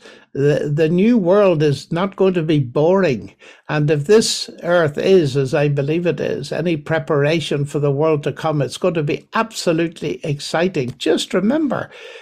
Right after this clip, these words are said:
the parables the Lord taught for responsible stewardship in this life.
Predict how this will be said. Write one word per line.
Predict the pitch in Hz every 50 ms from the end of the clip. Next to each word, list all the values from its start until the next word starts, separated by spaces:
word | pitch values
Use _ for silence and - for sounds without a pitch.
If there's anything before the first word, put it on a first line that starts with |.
| - _
the | - 170 147
parables | 147 - 233 254 262 359 311 214 226 202 151 143 143 -
the | 180 160
Lord | 180 185 185 185 170 147 147 -
taught | - - 226 254 262 208 - - - - - - - - - _ _ _ _ _ - -
for | - 202 208 208 202 196 175 147 - -
responsible | - 175 170 170 156 - - - - - 226 226 233 233 - - 214 196 190 180 160
stewardship | - - - - 196 190 190 185 170 143 - - 175 147 143 143 - -
in | 165 147 143 143
this | 143 185 214 214 214 - -
life. | 175 143 127 117 107 -